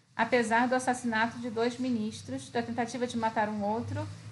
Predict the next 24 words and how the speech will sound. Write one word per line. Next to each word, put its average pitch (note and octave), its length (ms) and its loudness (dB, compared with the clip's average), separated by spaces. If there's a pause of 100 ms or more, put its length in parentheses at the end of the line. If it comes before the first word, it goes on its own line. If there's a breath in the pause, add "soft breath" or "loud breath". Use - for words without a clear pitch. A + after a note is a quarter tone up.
(140)
e B3+ 100 0
da C4+ 140 4
contínua C#4+ 460 0
violação D4 680 0
dos A3+ 160 -4
direitos A3 440 -2
do C4 200 -4
povo. G#2 240 0 (1080)
Muitos D4 280 0
confiavam B3 600 4
nos A#3+ 120 2
soldados A3 460 0
estrangeiros A#3+ 800 -2
que - 100 -6
patrulhavam A#3+ 760 0
as B3 140 -4
ruas. A#3 520 -4 (500)
"Sem B3 340 2
eles, A3+ 260 -2
teremos A#3+ 440 0
outra A#3 260 0
guerra A3 320 -4
civil", B3 440 0 (220)
diziam. G#3 460 -6